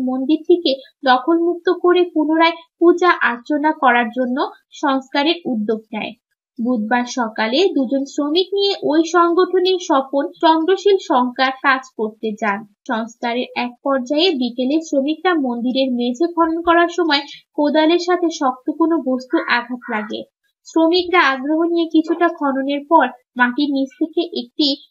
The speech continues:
পাতিল আকৃতির শক্ত পাথরের কিছু অংশ বের হয়ে আসতে দেখে। এটি দেখে স্বপন চন্দ্রশীল শ্রমিকদের কাজ বন্ধ করে দিতে বলে এবং চলে যেতে বলে। পরে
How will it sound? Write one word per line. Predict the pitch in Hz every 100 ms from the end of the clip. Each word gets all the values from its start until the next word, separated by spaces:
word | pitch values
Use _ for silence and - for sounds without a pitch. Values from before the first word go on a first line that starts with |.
| _
পাতিল | 311 294 294 349
আকৃতির | 311 311 339 339 330 -
শক্ত | 285 - 302 285
পাথরের | 247 247 302 320 311
কিছু | 330 339 - 240
অংশ | 254 - 311 233
বের | 247 254
হয়ে | 247 254 247 214
আসতে | 214 - 311 392 - 226
দেখে। | 226 214 - 220 220 - _ -
এটি | 320 339 381 330
দেখে | 330 381 392 -
স্বপন | 285 262 320 349
চন্দ্রশীল | 349 320 320 339 - 339 339
শ্রমিকদের | 302 262 269 247 294 294
কাজ | 262 262 240
বন্ধ | 226 226 277 269
করে | 294
দিতে | 294 294 311 311
বলে | 302 302 415 - -
এবং | 269 262 277 277
চলে | 339 330 311
যেতে | 254 247 214
বলে। | 220 226 233 -
পরে | 269 240